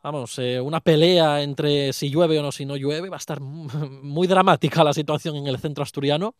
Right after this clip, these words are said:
porque va a estar amenazante. No se descarta que caiga alguna gota, pero es menos probable que en el occidente. Donde más seguro es que no llueva el domingo es en el oriente.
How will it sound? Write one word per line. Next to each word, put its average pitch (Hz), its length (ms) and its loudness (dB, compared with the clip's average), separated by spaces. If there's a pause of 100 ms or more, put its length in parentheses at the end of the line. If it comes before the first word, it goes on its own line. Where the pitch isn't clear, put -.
(580)
porque 147 320 0
va 151 80 2
a - 20 2
estar 214 200 -4
amenazante. 170 640 -2
No 147 100 -8
se 240 140 -4
descarta - 480 -2
que 196 80 -6
caiga 190 240 -4
alguna 190 360 -2
gota, 208 320 0
pero 165 160 -2
es - 240 -6
menos 208 300 -4
probable 117 380 -2
que - 80 -12
en 127 60 -8
el 120 60 -4
occidente. 113 460 -10
Donde 131 320 -8
más 185 240 -4
seguro 226 440 0
es - 420 -6
que 175 100 -6
no 170 60 -6
llueva 165 260 -2
el 156 60 -6
domingo 190 260 -4
es 160 80 -4
en 208 80 -6
el 156 80 -6
oriente. 104 420 -12